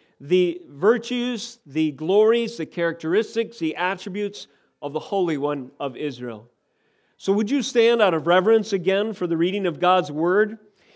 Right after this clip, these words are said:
And behold in your hearing today, as the immutable, infallible word of God is proclaimed in your hearing.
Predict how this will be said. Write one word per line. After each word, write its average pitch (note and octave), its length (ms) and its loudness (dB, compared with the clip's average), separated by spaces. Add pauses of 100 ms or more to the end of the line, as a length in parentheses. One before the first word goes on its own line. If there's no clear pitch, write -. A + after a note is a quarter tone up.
(140)
And F3 140 -2
behold G3+ 460 2
in G#3+ 100 -2
your F#3 140 2
hearing G3 640 0
today, E3+ 600 0 (440)
as D#3+ 220 2
the F#3 140 2
immutable, A3+ 680 4
infallible G#3 800 4
word G3+ 200 4
of F#3+ 120 0
God F3+ 320 6
is F#3+ 140 0
proclaimed F3 800 0 (360)
in E3+ 180 0
your E3+ 240 0
hearing. C#3 560 -2